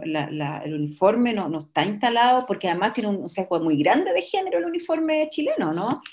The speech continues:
Los hombres con pantalones, las mujeres con jumper.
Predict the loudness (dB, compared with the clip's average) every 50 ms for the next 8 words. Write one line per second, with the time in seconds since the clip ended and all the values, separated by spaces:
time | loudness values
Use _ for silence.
0 | -14 -6 -4 -2 0 0 2 2 2 2 4 6 6 6 6 8 6 6 6 6
1 | 6 4 2 2 0 0 0 2 2 2 2 0 -2 0 2 2 2 2 0 -6
2 | -8 -10 -10 -10 _